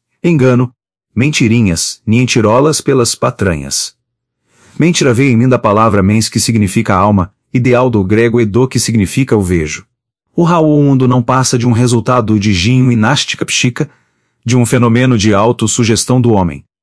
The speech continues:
A terra tal qual a vemos é a papri erra a mentira, a mentira inicial.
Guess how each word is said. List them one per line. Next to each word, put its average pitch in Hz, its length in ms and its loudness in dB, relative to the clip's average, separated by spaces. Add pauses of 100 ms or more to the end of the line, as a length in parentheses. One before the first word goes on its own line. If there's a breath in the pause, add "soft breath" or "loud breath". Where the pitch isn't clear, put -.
(400)
A 139 80 -2
terra 143 600 0
tal 135 200 0
qual 117 200 0
a 107 40 2
vemos 117 380 2
é 107 260 0
a 113 60 -2
papri 113 420 0
erra 113 320 2
a 143 60 2
mentira, 147 500 0
a 98 60 2
mentira 110 420 0
inicial. 123 720 0